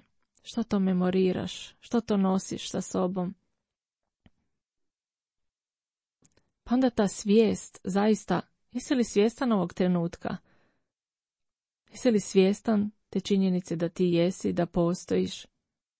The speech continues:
da dišeš, da tvoje srce kuca?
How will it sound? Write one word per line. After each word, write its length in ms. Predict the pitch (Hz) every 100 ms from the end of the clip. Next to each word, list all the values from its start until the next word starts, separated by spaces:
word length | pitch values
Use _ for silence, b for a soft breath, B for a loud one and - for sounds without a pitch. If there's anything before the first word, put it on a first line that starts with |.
| _ _
da 120 | 185
dišeš, 760 | 170 185 196 - - 185 - - _ -
da 80 | 190
tvoje 180 | 180 175
srce 380 | 190 185 -
kuca? 520 | - 190 190 - 180